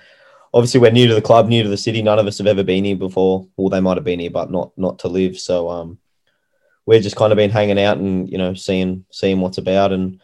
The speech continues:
and whatnot. But honestly, and I mean it when I say it, all the boys have been in their own little ways. They all have their, their own little ways to help you settle in and feel a part of it all. And they all have, whether it's to,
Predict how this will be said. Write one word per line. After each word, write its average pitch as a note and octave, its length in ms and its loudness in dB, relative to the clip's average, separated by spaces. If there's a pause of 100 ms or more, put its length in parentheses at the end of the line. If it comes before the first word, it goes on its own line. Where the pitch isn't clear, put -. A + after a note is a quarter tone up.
(220)
and G2 120 -4
whatnot. A2 380 4
But - 280 0 (320)
honestly, B2 640 2
and G#2 100 0
I G2+ 40 0
mean G#2+ 200 0
it - 100 -4
when F#2 120 -4
I F2+ 40 -4
say G2 220 0
it, - 80 0
all A#2 200 2
the A2+ 80 2
boys G2+ 280 0
have G2+ 120 -10
been G2 320 -2
in G#2 140 -6
their G#2 140 4
own G#2+ 180 4
little G2 140 0
ways. G2 240 4
They G2+ 100 0
all G2+ 140 2
have F#2+ 160 -2
their, F#2 260 0 (400)
their F2+ 120 -4
own F#2+ 140 0
little F#2+ 160 0
ways F#2 260 0
to - 80 -12
help F#2 220 -4
you F#2 280 -4
settle F#2+ 300 -2
in G2 120 -2
and F#2+ 160 -6
feel F#2+ 160 -4
a F#2+ 60 -4
part F#2+ 260 -4
of F#2 80 -8
it F#2+ 60 -4
all. F#2 200 -2
And F#2 180 -10 (340)
they G#2+ 120 8
all G2+ 120 8
have, G#2+ 220 4
whether A2 240 4
it's - 160 -6
to, F#2+ 260 -4